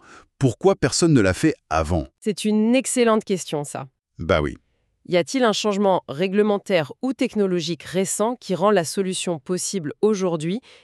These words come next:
Speaker 2: et qui n'existait pas il y a cinq ans ? Et surtout,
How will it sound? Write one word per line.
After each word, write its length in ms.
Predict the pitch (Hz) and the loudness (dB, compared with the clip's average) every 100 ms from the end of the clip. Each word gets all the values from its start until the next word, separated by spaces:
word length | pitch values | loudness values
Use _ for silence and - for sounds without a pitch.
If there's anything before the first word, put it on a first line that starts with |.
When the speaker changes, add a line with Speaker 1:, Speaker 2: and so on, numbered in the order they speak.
| - | -4
Speaker 2:
et 80 | 202 | -4
qui 180 | - 233 | 0 2
n'existait 500 | 208 156 170 - 156 | 2 2 -4 -4 -2
pas 180 | 214 226 | 0 2
il 40 | |
y 40 | 196 | 0
a 20 | |
cinq 300 | - 170 - | 0 -4 -2
ans ? 160 | 131 - _ - - _ - | -6 -6 _ -20 -20 _ 0
Et 120 | 240 | 2
surtout, 540 | - - - - 269 | 2 -2 -6 -4 -4